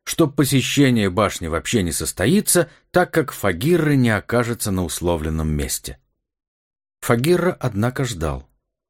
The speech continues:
Соль вздрогнул, когда откуда-то из тени выступила безмолвная фигура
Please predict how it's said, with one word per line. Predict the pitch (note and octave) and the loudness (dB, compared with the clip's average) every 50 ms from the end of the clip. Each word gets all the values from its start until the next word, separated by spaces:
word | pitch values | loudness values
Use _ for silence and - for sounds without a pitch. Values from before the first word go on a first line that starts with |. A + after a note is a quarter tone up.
| _ _ _ _ _ _ _ _ _ - - - | _ _ _ _ _ _ _ _ _ -20 -20 -8
Соль | - - C#3+ D3 C#3+ B2+ A2+ | -2 2 4 4 4 2 -2
вздрогнул, | G2+ G#2 A2 A#2 A#2+ C#3+ D#3+ D#3 B2 F2+ F#2 F#2 E2 | -6 -6 -6 -4 0 2 2 2 2 0 -4 -6 -6
когда | - - G2 F2 F2 G2+ G2 F#2 | -4 -4 -4 -2 0 0 0 0
откуда-то | - - - C3+ C3+ A#2+ A#2 G2 A#2+ A#2+ | -2 -4 -4 -2 0 0 0 0 0 -2
из | - - G2+ F2+ - - | -2 -4 -6 -6 -6 -6
тени | - C3 C3+ C#3+ C#3+ C3 A2 | -2 0 2 2 2 2 2
выступила | F2+ G2+ B2+ C3+ C3 - - B2 B2+ B2+ A#2 A2 G#2+ | 2 2 0 0 0 -2 -4 -4 -2 0 0 0 0
безмолвная | F#2 F2 F#2+ E2 D#2+ E2+ F2 G2+ G#2+ G2+ F2+ F#2+ F#2+ F#2 F2 D#2+ | -2 -2 -2 -2 -2 -2 -2 -2 -2 -2 -2 -2 -2 0 -2 -2
фигура | - - D#2 D2+ D#2 G#2+ C3+ C#3+ C#3+ B2+ C3 | -4 -6 -6 -2 0 2 2 2 2 0 -2